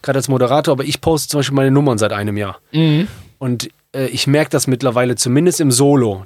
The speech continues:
Speaker 1: dass da lock ich keinen mehr mit aus der Reserve, wenn ich irgendwie sag, so Mahlzeit, Mahlzeit, das ist,
Speaker 2: Durch.
Speaker 1: das ist durch.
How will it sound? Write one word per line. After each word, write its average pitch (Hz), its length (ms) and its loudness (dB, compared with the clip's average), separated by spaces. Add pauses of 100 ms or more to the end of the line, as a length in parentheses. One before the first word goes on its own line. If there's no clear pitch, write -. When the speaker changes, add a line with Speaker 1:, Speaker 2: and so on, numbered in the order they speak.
Speaker 1:
dass - 340 -4 (180)
da 127 340 -2
lock 135 220 -2
ich 143 120 -6
keinen 143 260 0
mehr 135 200 2
mit 127 200 -2
aus - 180 -4
der 123 140 0
Reserve, 120 420 0
wenn 113 120 -4
ich 107 120 -6
irgendwie 117 240 -8
sag, 113 240 -6
so 127 100 -2
Mahlzeit, 156 380 0
Mahlzeit, 185 400 0
das 131 100 -6
ist, - 360 -6 (460)
Speaker 2:
Durch. 101 340 0 (240)
Speaker 1:
das 127 120 -6
ist - 160 -6
durch. 117 380 -4